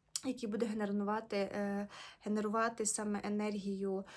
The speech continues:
е, ці, по суті, живлення для дерева, тому що чотири представляє саме літаючу, е, представляє саме стихію дерева. Якщо ще по четвірці щось вам підсказати, е, можна,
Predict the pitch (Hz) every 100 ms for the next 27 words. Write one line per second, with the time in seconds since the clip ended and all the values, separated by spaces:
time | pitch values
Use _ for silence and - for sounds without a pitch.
0 | - - - 185 196 196 - - 285 392
1 | - 208 - 202 208 196 208 277 320 285
2 | 247 208 190 185 185 196 185 170 165 -
3 | - 190 185 - - 254 294 208 202 190
4 | 190 208 208 208 202 202 - - - -
5 | 202 220 233 - 196 - 190 190 190 190
6 | 226 220 226 202 226 240 - 208 202 -
7 | 208 - 208 196 175 160 151 - - -
8 | - - 226 262 370 339 - 370 508 -
9 | 494 294 - 220 208 185 - - 185 180
10 | 208 - - 254 247 233 220 214 220 208
11 | - 226 - 285 415 - 240 220 226 -
12 | - - - _ _ _ _ _ _ -
13 | - 214 208 208 214 247 330 311 269 277